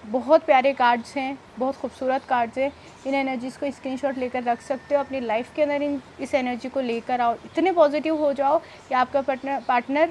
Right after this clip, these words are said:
मज-, मजबूर हो जाए आपकी तरफ बढ़ने के लिए। <laughs> ओके, तो ना हो जाती है कभी कभी टंग sleep। ओके, देखो ये card की energies काफ़ी ज़्यादा प्यारी, इस एनर्जी में रहोगे, ये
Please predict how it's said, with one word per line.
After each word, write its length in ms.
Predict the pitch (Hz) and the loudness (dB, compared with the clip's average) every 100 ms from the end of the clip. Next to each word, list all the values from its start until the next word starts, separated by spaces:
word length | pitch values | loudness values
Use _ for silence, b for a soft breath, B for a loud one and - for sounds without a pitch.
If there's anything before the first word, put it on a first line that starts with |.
| 320 | 0
मज-, 500 | 233 220 208 208 214 | -6 -6 -6 -12 -4
मजबूर 480 | 240 226 220 285 330 | -2 -2 2 4 4
हो 200 | 339 294 | 4 4
जाए 260 | 294 302 320 | 6 4 6
आपकी 280 | 254 - | 2 0
तरफ 260 | 220 214 214 | -6 -2 0
बढ़ने 360 | 208 214 226 220 | 2 0 0 -4
के 160 | 240 | -4
लिए। 380 | 226 202 247 233 | -4 -4 -2 0
<laughs> 0 | |
ओके, 440 | 220 226 226 277 339 349 254 233 B - - 220 | 0 -2 2 2 2 -6 -12 -12 B -20 -16 -12
तो 220 | 214 262 | -2 0
ना 260 | 269 302 381 - - - - - - - - - - - - - | 2 2 0 -6 -20 -20 -20 -20 -20 -20 -20 -20 -20 -20 -20 -12
हो 120 | 233 247 | -6 2
जाती 280 | 269 247 | 2 2
है 60 | 254 | -4
कभी 240 | 302 254 | -4 -4
कभी 220 | 254 233 254 | -6 -8 -8
टंग 200 | 240 247 | -8 -8
sleep। 260 | - 262 - - - - | -8 -8 -10 -18 -18 -16
ओके, 220 | 214 302 320 B B - | -2 -2 -2 B B -4
देखो 160 | 370 | 0
ये 160 | 403 359 | 0 2
card 220 | 320 311 | 2 2
की 80 | 339 | 0
energies 380 | 294 262 285 - | -2 -2 -6 -2
काफ़ी 260 | 277 277 | -2 0
ज़्यादा 240 | 277 269 294 | 0 0 0
प्यारी, 260 | 247 240 | 0 0
इस 240 | 277 320 349 | -2 2 4
एनर्जी 320 | 330 320 320 | 4 2 2
में 140 | 330 | 2
रहोगे, 420 | 311 294 285 320 | 4 4 4 0
ये 320 | 349 247 262 | -2 -2 -4